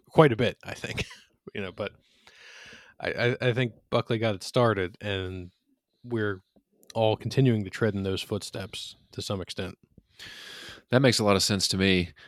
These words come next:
Speaker 2: I think, you know, one of the things that Buckley did, and I th-, think we discussed this in, in the first season, but,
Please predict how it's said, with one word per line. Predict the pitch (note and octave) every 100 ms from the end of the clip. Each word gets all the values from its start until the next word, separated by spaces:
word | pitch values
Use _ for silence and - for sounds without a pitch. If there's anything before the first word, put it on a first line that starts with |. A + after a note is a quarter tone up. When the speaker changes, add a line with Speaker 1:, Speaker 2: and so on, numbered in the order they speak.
| -
Speaker 2:
I | G#2+
think, | C3 A2+
you | G2+ A#2+
know, | G2+
one | G#2 A2+
of | G2
the |
things | G#2 G2
that | F2+ E2
Buckley | G2 - F#2 F2 E2 E2 - _ - - - G2
did, | F#2 G2 F#2 F2+ -
and | F2+
I | F2+
th-, | -
think | A#2 C3
we | F#2
discussed | E2+ - F2 -
this | F2 -
in, | E2 D#2+ - _ _ _
in | F2+
the |
first | E2 F2 -
season, | F2+ F2+ E2+ D#2+
but, | E2